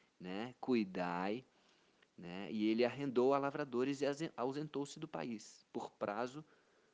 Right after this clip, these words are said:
considerável, né? Então, depois que,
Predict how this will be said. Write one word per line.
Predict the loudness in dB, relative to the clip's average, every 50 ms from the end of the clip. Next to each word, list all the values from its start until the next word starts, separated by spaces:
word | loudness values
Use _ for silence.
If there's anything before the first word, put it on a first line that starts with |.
| _ _ _ -4
considerável, | -4 -4 -4 -4 -8 -4 -2 0 0 0 0 -2 -4 -8 -12 -16 -20 _ _ _ _ _ _ _ _ _ _ _ -20
né? | -16 -14 -12 -12 -14 -14
Então, | -12 -12 -10 -8 -6
depois | -8 -8 -8 _ -2 2 4 4 4 2 0 -6 -12 -14 -14
que, | -10 -6 -6 -6 -6 -6 -10 -14 -20